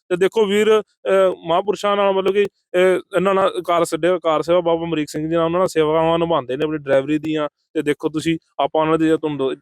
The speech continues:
ਜਰਨੀ ਦਿਖਾਈ ਆ, ਪਹਿਲੀ ਇੱਕ ਹੀ ਜਰਨੀ ਆਪਾਂ ਨਾਲ ਇਹਨਾਂ ਨਾਲ ਗਏ ਆ ਤੇ ਸਾਨੂੰ ਪਤਾ ਲੱਗ ਗਿਆ ਵੀ ਹਾਂ ਕਿੱਦਾਂ ਦੀ ਜ਼ਿੰਦਗੀ ਆ, ਉਹਨਾਂ ਕਿੰਨੀ ਔਖਾ ਹੈ। ਆਪਾਂ ਜੋ ਪਿੱਛੇ ਬੈਠੇ ਸੀ ਸਾਨੂੰ ਪਤਾ ਲੱਗਦਾ ਸੀ ਸਰੀਰ ਨੂੰ ਵੀ ਕਿਵੇਂ ਆ-, ਆਪਾਂ ਇੱਕ ਦੂਜੇ 'ਚ, ਅਹ, ਬੈਠੇ ਹੋਏ ਆ, ਸਰੀਰ ਦੀ ਢਾਹ ਵੀ, ਢੱਸ ਵੀ ਲੱਗ ਜਾਂਦੀ, ਇੱਥੇ ਢੱਸ ਵੀ ਨਹੀਂ ਲੱਗਦੀ।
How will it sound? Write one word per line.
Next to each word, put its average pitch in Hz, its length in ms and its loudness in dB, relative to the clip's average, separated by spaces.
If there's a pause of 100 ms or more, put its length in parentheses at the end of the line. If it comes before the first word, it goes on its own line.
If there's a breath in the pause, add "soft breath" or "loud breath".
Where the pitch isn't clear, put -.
(140)
ਜਰਨੀ 160 260 2
ਦਿਖਾਈ 160 380 2
ਆ, 151 80 0
ਪਹਿਲੀ 190 260 0
ਇੱਕ 190 160 0
ਹੀ 214 40 -8
ਜਰਨੀ 185 300 0
ਆਪਾਂ 190 180 -2
ਨਾਲ 165 200 2
ਇਹਨਾਂ 165 60 2
ਨਾਲ 180 160 0
ਗਏ 156 200 -2
ਆ 165 100 0
ਤੇ 170 80 -6
ਸਾਨੂੰ 160 220 -8
ਪਤਾ 147 180 -2
ਲੱਗ 143 200 -2
ਗਿਆ 151 140 -2
ਵੀ 151 160 -2
ਹਾਂ 139 260 0
ਕਿੱਦਾਂ 143 200 -2
ਦੀ 151 60 0
ਜ਼ਿੰਦਗੀ 131 420 -8
ਆ, 143 60 2
ਉਹਨਾਂ 165 140 0
ਕਿੰਨੀ 165 220 0
ਔਖਾ 160 320 0
ਹੈ। 139 60 0 (280)
ਆਪਾਂ 165 220 0
ਜੋ 180 120 2
ਪਿੱਛੇ 185 220 -6
ਬੈਠੇ 165 300 -2
ਸੀ 185 100 4
ਸਾਨੂੰ 180 240 -2
ਪਤਾ 151 160 -2
ਲੱਗਦਾ 131 260 0
ਸੀ 160 60 2
ਸਰੀਰ 156 260 -4
ਨੂੰ 165 140 0
ਵੀ 180 100 4
ਕਿਵੇਂ 156 300 -2
ਆ-, 147 100 0 (240)
ਆਪਾਂ 151 200 -2
ਇੱਕ 151 140 -6
ਦੂਜੇ 151 260 -4
'ਚ, 151 80 0
ਅਹ, - 580 -2
ਬੈਠੇ 151 320 -2
ਹੋਏ 156 240 -2
ਆ, 151 140 0
ਸਰੀਰ 151 280 -4
ਦੀ 156 100 -6
ਢਾਹ 151 240 0
ਵੀ, 147 100 0
ਢੱਸ 156 340 -2
ਵੀ 165 100 2
ਲੱਗ 151 160 2
ਜਾਂਦੀ, 151 180 -2
ਇੱਥੇ 165 160 -2
ਢੱਸ 156 220 -2
ਵੀ 135 100 -10
ਨਹੀਂ 165 100 -2
ਲੱਗਦੀ। 139 260 -4